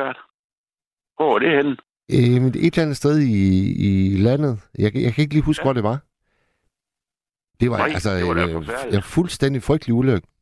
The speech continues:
Speaker 2: Frygtelig,
Speaker 1: Ja.
Speaker 2: frygtelig.
Speaker 1: Ja.
Speaker 2: Men tænk sig, at, øh, at regn kan slå et menneske ihjel. Det er altså i Danmark.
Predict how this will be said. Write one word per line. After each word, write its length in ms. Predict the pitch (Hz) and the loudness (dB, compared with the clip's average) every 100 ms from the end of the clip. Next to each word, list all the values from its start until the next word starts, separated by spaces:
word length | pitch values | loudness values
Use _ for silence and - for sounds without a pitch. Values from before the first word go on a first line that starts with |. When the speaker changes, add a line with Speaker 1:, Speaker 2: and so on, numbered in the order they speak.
| _ _ _ _ | _ _ _ _
Speaker 2:
Frygtelig, 340 | - 175 - 98 | -6 -6 -4 -6
Speaker 1:
Ja. 40 | 98 | -4
Speaker 2:
frygtelig. 240 | 104 - 87 _ _ _ _ _ _ _ _ _ | -4 -6 -14 _ _ _ _ _ _ _ _ _
Speaker 1:
Ja. 160 | - 156 - _ _ - | -4 -4 -8 _ _ -4
Speaker 2:
Men 80 | |
tænk 240 | - 170 165 | 0 0 0
sig, 220 | 104 90 | -2 0
at, 200 | 92 - | -2 -2
øh, 520 | 92 87 87 80 82 87 _ - | 0 2 2 2 0 -6 _ -6
at 200 | - - | -6 -2
regn 300 | 123 156 - _ _ _ | 0 0 -4 _ _ _
kan 140 | - 87 | -4 -2
slå 260 | 95 90 | 0 -2
et 140 | - 95 | -2 -2
menneske 320 | 110 120 87 | -2 -2 0
ihjel. 260 | 90 110 - | 0 0 0
Det 140 | 123 | 0
er 60 | 107 | 2
altså 240 | 90 95 87 82 80 85 - _ _ | 0 0 0 0 0 -4 -6 _ _
i 100 | 107 | 0
Danmark. 400 | - 107 127 | 2 0 -4